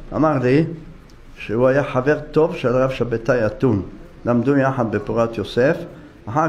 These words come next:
כך נסע והיה רב בפרו, משם נסע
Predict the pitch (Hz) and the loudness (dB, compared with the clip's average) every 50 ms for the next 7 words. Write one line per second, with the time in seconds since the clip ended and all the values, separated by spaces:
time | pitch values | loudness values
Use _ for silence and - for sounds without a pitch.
0 | 160 147 135 143 - - 123 120 120 - - 170 170 170 170 170 - - - - | 0 0 0 0 0 -2 -2 -2 -2 0 0 0 0 0 -4 -8 -12 -16 -20 -20
1 | - - - - - 110 123 131 135 139 143 143 143 139 120 120 117 113 - - | -20 -20 -20 -8 -2 0 2 4 4 4 4 4 2 2 2 0 -4 -4 0 2
2 | 131 123 120 120 123 131 139 143 147 139 123 113 - 143 135 139 135 123 120 120 | 2 2 4 4 4 4 4 2 0 -2 -2 -2 0 0 2 2 2 0 -2 -2
3 | - 139 131 127 | 0 0 2 2